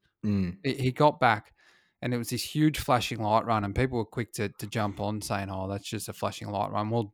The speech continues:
Speaker 2: t-, two starts later in an Everest, he was a, a flashing light, giving things absolute windburn. So I, I don't, I, I don't like the race from a betting perspective.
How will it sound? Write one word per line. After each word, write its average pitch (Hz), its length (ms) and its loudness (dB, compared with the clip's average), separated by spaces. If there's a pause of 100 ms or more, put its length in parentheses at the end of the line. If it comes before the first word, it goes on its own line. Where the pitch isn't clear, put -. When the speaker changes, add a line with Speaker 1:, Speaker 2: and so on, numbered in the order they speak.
(140)
Speaker 2:
t-, 107 100 -4 (340)
two 139 180 2
starts 104 400 2
later 104 340 4 (360)
in 123 100 -2
an 104 80 0
Everest, 113 380 0
he 113 80 2
was 101 160 -2
a, 107 80 -2
a - 160 -6
flashing 107 420 -4
light, 104 240 -4
giving 110 260 -4
things 104 260 -4
absolute 104 360 -4
windburn. 107 500 -4
So 104 280 0 (1300)
I, 131 200 8
I 139 120 8
don't, 190 220 4 (340)
I, 131 140 6 (120)
I 139 60 8
don't 180 180 4
like 95 220 -2
the 135 100 -6
race - 520 -8 (580)
from 123 220 0
a 110 60 0
betting 104 260 0
perspective. - 540 -8